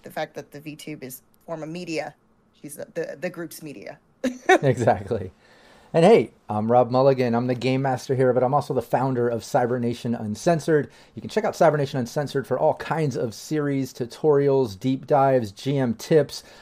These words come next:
Speaker 2: I'm bringing back the G M Roundtable as well as other series, all kinds of gameplay. I run, like, five or coming on six different teams now, uh, between Cyberpunk Red, a bunch in Cyberpunk Red,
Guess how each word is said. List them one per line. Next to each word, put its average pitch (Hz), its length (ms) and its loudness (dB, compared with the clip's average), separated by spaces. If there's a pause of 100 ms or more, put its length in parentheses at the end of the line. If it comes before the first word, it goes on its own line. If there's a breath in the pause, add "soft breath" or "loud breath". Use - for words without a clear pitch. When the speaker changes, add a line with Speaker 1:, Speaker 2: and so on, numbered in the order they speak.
(120)
Speaker 2:
I'm 110 160 -2
bringing 127 220 0
back 127 180 2
the 123 60 -4
G 123 200 -4
M 120 140 -2
Roundtable 131 680 0
as 107 100 -2
well 127 160 4
as 110 140 0
other 139 260 4
series, 135 580 2
all 147 260 4
kinds 143 340 -4
of 104 140 -2
gameplay. 131 400 0
I 123 60 4
run, 123 220 2
like, 117 200 -4 (360 soft breath)
five 143 720 6
or 117 320 2
coming 147 260 -8
on 117 140 -2
six - 360 -2
different 139 380 -2
teams 147 460 -4
now, 147 360 2 (240 loud breath)
uh, 120 160 6
between 113 460 0
Cyberpunk 120 680 2
Red, 127 240 4
a 113 40 2
bunch 160 280 2
in 131 40 -2
Cyberpunk 123 540 0
Red, 127 400 4